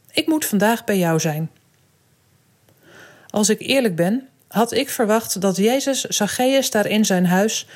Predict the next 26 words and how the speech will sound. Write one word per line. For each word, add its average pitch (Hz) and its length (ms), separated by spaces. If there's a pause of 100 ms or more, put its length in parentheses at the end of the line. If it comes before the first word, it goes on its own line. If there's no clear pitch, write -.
(320)
eens 214 200
even 277 320
zou 180 200
uitleggen 269 680
dat 202 160
zijn 185 240
leven 170 380
niet 214 180
deugt. 147 420 (920)
Dat 185 140
de 190 60
manier 208 320
waarop 202 220
Zacchaeus 254 600
aan 185 180
zijn 165 180
geld 254 280
komt 180 380 (260)
niet 185 180
goed - 200
is. - 340 (1300)
Maar 196 160
Jezus 240 500
zegt - 280
helemaal 214 300
niks. - 420